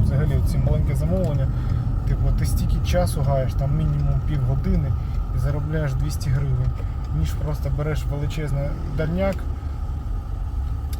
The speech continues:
головне з адекватною вартістю за кілометр, хоча б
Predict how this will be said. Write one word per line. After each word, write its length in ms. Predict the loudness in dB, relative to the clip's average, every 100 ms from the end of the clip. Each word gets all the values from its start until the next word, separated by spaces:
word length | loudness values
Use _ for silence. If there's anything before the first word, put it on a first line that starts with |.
| 0 2
головне 480 | 2 2 0 0
з 180 | 0 0
адекватною 680 | 0 0 0 0 0 0 0 0 -2 -2
вартістю 360 | -2 -2 -2 -2
за 140 | -2
кілометр, 540 | -2 -2 0 0 0 0 0 0 -2 -4 -6 -6 -6 -4
хоча 240 | -2
б 40 | 0